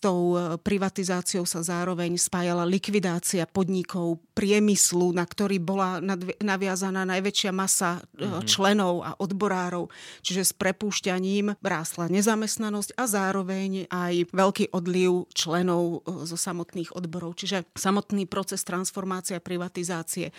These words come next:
Speaker 1: likvidácia tradičných odvetví priemyselných, kde sme mali vysokú mieru organizovanosti, takisto odbory oslabila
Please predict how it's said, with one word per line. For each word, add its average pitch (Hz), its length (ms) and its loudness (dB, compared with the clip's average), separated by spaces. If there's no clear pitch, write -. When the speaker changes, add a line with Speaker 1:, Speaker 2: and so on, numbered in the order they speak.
Speaker 1:
likvidácia 185 640 0
tradičných 185 640 -2
odvetví 170 500 -4
priemyselných, 170 1120 -2
kde 175 400 0
sme 175 220 0
mali 175 500 0
vysokú 175 400 -6
mieru 185 320 -2
organizovanosti, 180 880 -4
takisto 190 400 0
odbory 175 560 0
oslabila 185 760 -2